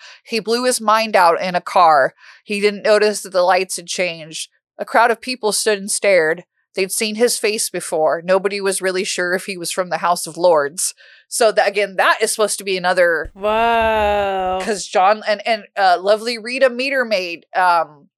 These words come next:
Speaker 1: there's a, a lyric, "Took her home,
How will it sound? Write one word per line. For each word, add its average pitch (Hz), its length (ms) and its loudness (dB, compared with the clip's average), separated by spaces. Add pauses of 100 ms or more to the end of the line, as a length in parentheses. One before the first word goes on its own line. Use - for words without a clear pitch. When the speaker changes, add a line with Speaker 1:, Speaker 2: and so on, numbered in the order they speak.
(1300)
Speaker 1:
there's - 240 -8
a, 165 280 2
a 170 60 -8
lyric, 170 460 -2 (460)
"Took 302 240 -2
her 269 80 2
home, 320 420 6